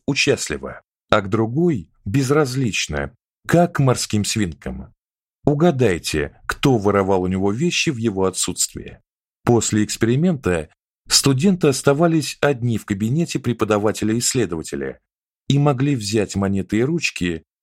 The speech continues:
в изобилии лежавшие в вазе.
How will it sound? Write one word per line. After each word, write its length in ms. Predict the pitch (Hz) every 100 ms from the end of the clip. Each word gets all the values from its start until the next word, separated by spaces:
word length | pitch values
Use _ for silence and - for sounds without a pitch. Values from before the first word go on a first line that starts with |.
| _
в 160 | 98 101
изобилии 640 | 104 107 110 156 156 156
лежавшие 640 | 143 127 95 98 - - 113
в 100 | 104
вазе. 440 | 92 71 65 -